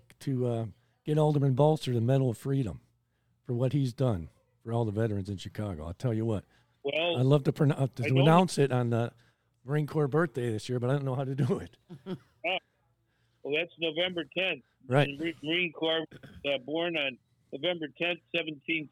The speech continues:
Speaker 2: seventy-five, one day before, uh, Veterans Day.
Speaker 1: That's right.
Speaker 2: Um, and, uh, Jim Balzer, I can't remember how many Purple Hearts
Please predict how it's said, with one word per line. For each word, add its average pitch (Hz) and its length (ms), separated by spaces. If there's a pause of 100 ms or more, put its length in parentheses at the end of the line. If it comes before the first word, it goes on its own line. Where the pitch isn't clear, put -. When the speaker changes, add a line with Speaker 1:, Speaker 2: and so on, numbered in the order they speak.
Speaker 2:
seventy-five, 160 640
one 151 220
day 151 220
before, 143 680
uh, 131 160 (480)
Veterans 147 400 (140)
Day. 160 340
Speaker 1:
That's 104 260
right. 131 140
Speaker 2:
Um, 127 360 (160)
and, 139 460
uh, 139 140 (340)
Jim 175 140
Balzer, 160 540 (420)
I 143 80 (100)
can't 190 200
remember 180 440
how 180 120
many 180 240
Purple 196 420
Hearts 185 240